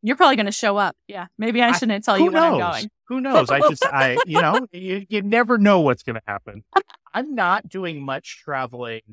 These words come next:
Speaker 2: I honestly think the next trip I'll
Speaker 1: You just
Speaker 2: probably
Speaker 1: paused.
Speaker 2: take
Speaker 1: You just did so much
Speaker 2: Uh,
Speaker 1: traveling.
Speaker 2: well, I know. Yes, yes, absolutely. I'm in my post-summer lull.
Speaker 1: <laughs>
Speaker 2: But I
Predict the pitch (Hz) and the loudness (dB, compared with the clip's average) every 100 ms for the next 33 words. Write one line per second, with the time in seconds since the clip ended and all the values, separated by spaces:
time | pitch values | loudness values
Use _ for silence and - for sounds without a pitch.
0 | - - 139 - 127 165 254 - 165 127 | -18 -10 -10 -6 0 0 0 -2 -4 -4
1 | 165 139 - 120 117 127 - - - 151 | -6 -8 -10 -8 -4 -6 -6 -12 -8 -6
2 | - 247 330 339 330 240 226 330 427 185 | -2 0 2 2 2 2 4 6 6 4
3 | 175 277 311 330 - 277 440 - 247 202 | 0 -2 2 0 0 -4 -4 -2 0 0
4 | 196 - 247 196 208 247 277 180 196 202 | -4 -6 -2 0 2 4 6 6 4 4
5 | 151 120 160 - - - 156 - - 180 | 4 2 -2 -2 -8 -6 -6 -6 -2 -2
6 | 175 196 165 110 131 160 170 156 165 170 | 0 0 0 2 2 2 2 2 0 -4
7 | 160 - 139 135 123 120 120 104 - _ | -6 -4 -4 -4 -6 -8 -10 -12 -18 _
8 | _ 508 466 494 494 427 185 185 | _ -2 0 2 2 2 2 2